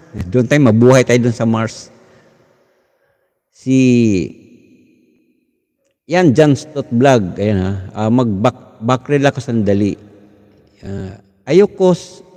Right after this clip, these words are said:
ayaw ko ng conflict, sabi ni G M.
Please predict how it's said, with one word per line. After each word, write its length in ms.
ayaw 320
ko 160
ng 240
conflict, 560
sabi 320
ni 80
G 240
M. 240